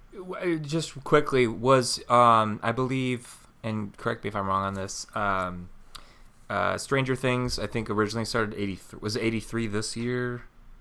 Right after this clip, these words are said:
that it takes place? Anyway, I always see, often, often these types of films and, and T V shows, they choose, like, nineteen eighty-three or nineteen eighty-four. Maybe eighty-five, but it's, like, the early to mid eighties where it's just ripe for this type of storytelling.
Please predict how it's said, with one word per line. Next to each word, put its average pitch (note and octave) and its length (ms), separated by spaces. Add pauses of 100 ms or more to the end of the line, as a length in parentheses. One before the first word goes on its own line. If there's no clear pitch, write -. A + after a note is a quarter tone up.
(440)
that G#2+ 160
it - 160
takes A#2+ 200
place? B2 420 (240)
Anyway, C3+ 220 (140)
I C3+ 80
always F3 200
see, D#3 260 (100)
often, C#3+ 500
often B2+ 380
these A#2+ 240
types A#2 280
of G2+ 120
films G#2 400
and, F#2+ 200
and F#2+ 140
T - 100
V G2+ 120
shows, G2 360 (120)
they A2+ 140
choose, A#2 260
like, G2+ 240
nineteen G#2+ 260
eighty-three G2+ 340
or F#2+ 80
nineteen F#2 320
eighty-four. F2+ 520 (600)
Maybe C3 280
eighty-five, F2 600
but A2 100
it's, A2 120
like, A#2+ 120
the B2 80
early A2 460 (340)
to - 100
mid G2+ 180
eighties F#2 360
where F#2+ 140
it's - 240
just - 300 (200)
ripe G2+ 420
for - 180
this F#2+ 140
type - 220
of - 80
storytelling. E2 680